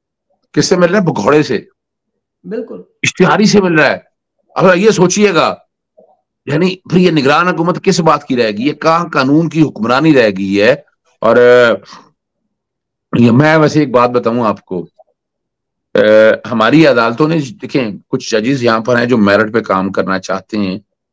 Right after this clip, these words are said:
Speaker 1: और बड़े अच्छे फैसले किए हैं उन्होंने। Detention order के ऊपर पांच हजार रुपया रोजाना का जुर्माना है, गैर कानूनी हो जाए,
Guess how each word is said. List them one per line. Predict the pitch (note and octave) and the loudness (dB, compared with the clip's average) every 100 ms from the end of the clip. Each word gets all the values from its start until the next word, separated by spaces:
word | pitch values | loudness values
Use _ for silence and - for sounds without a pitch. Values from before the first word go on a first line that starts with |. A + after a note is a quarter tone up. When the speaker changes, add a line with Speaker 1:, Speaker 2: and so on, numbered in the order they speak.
| _ _ _ _ | _ _ _ _
Speaker 1:
और | A#2+ | -4
बड़े | A#2+ B2 | 2 2
अच्छे | B2+ - | 2 0
फैसले | B2+ G2+ - G#2+ | -4 -4 -4 -8
किए | G2+ F#2 F2+ | -8 -14 -14
हैं | |
उन्होंने। | F2 F#2 F#2 _ _ _ _ _ _ _ _ _ _ _ _ _ | -14 -16 -18 _ _ _ _ _ _ _ _ _ _ _ _ _
Detention | A#2+ A#2+ C#3 D3+ E3+ | 0 2 0 2 2
order | D3 C#3 C#3+ | 2 2 0
के | D3 | 0
ऊपर | C3+ A2 C3+ | 0 2 -2
पांच | - _ - C3+ C#3+ D3+ D#3+ - - _ _ - | -2 _ 0 2 2 2 -2 -6 -16 _ _ -8
हजार | A2+ A2 A2+ | -2 0 2
रुपया | A#2+ B2 | 0 2
रोजाना | B2+ G#2 G2+ G#2+ G#2+ | 2 2 0 0 0
का | G#2+ | 0
जुर्माना | F#2+ F#2 F#2 G2+ | -2 -4 -4 -2
है, | G2+ | -2
गैर | F#2+ F#2 | -2 -4
कानूनी | - G2 F2+ F#2 | -4 -6 -6 -8
हो | F2 | -10
जाए, | E2 F#2 | -10 -14